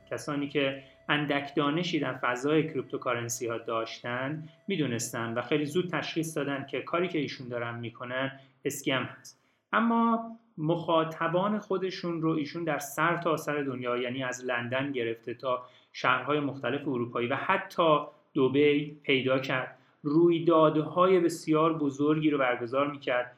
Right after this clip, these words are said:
شاید باور کردنی نباشه، ولی در لندن، اه، در قلب فینتک دنیا رویدادی رو برگزار کرد. فیلمش همین الان توی یوتیوب وجود داره و می‌شه رفت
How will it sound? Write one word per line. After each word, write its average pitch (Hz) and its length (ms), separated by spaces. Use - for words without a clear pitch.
شاید 139 280
باور 123 320
کردنی 120 400
نباشه، 131 380
ولی 120 220
در 120 180
لندن، 117 760
اه، 135 140
در 143 240
قلب 165 400
فینتک 156 640
دنیا 135 840
رویدادی 151 380
رو 175 80
برگزار 131 480
کرد. 120 440
فیلمش 185 500
همین 147 300
الان 127 280
توی 135 220
یوتیوب 127 520
وجود 135 240
داره 131 220
و 120 100
می‌شه 127 260
رفت 127 240